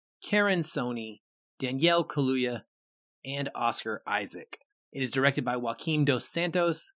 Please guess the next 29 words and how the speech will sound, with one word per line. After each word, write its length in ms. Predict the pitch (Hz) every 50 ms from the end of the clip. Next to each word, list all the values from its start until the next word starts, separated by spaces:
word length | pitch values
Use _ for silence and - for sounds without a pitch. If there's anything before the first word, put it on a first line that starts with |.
| _ -
Kemp 280 | - 139 113 117 -
Powers, 500 | - 165 165 156 156 160 156 151 139 123 -
and 200 | 139 127 123 123 113
Justin 300 | - 127 - - 120 113
K. 200 | - 117 104 98
Thompson, 560 | - 147 156 151 139 - 151 143 143 143 - _ _ _ _ _ -
and 100 | 107 110
is 100 | 110 113
written 240 | 147 160 147 147 127
by 140 | 117 110 110
Phil 260 | - 131 123 120 117
Lord, 380 | 123 123 123 123 120 110 -
Christopher 360 | - - 139 135 - - 123 113
Miller, 380 | 113 110 107 107 107 107 - -
and 300 | 127 127 131 127 127 101
David 400 | 113 113 117 107 110 110 104 -
Callaham, 720 | - - 107 110 104 95 87 95 92 85 80 80 80 - _ _ _ _ _ _ _ _ _ -
with 160 | - 98 -
music 480 | 107 123 156 156 139 160 147 143 - - _ _ _ _ -
by 140 | 104 107
Daniel 560 | 101 104 113 113 120 120 120 123 120 107 - _ _ _ -
Pemberton. 540 | - 123 107 101 90 - - 95 - - - _ _ _ _ _ _ _ _ _ _ _ -
It 120 | 107 104
runs 220 | 127 127 131 127
a 60 | 131 110
hundred 220 | 139 147 147 147
and 120 | 147 131
forty 320 | - - 165 160 156 151 151
minutes 520 | 151 160 190 220 220 - - - - -